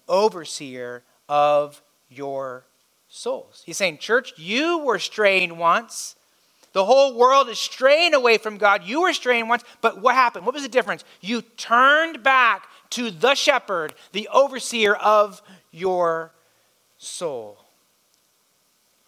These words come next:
And friend, I'm afraid there's many people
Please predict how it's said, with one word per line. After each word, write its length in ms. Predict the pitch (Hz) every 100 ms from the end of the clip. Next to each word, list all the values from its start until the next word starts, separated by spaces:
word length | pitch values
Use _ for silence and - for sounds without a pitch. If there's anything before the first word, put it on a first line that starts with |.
| - - _ _ _ -
And 100 | 135
friend, 220 | 202 190
I'm 200 | 180 202
afraid 320 | 151 180 180
there's 200 | 160 135
many 240 | 156 185 185
people 460 | 170 139 131 131